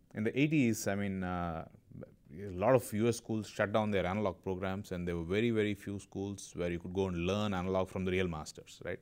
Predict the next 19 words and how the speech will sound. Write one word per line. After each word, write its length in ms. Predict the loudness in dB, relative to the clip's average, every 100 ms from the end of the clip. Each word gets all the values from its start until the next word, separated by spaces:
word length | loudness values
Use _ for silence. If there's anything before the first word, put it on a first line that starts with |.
| -12
So, 280 | -8 -4 -6 -8 -20 _ _ _ _
uh, 220 | -2 -2 0
there 100 | -2
was 100 | 0
Berkeley, 380 | 0 0 0
there 120 | 2 0
was 100 | 0
U 80 |
C 160 | -2 0
L 120 | 2
A, 180 | 4 4
there 120 | 2
was, 380 | 0 -4 -6 -6
uh, 580 | -4 -4 -6 -10 -10 -8
a 40 | -6
few 240 | 2 2
of 100 | 2
them, 260 | -2 -2
but 100 | -4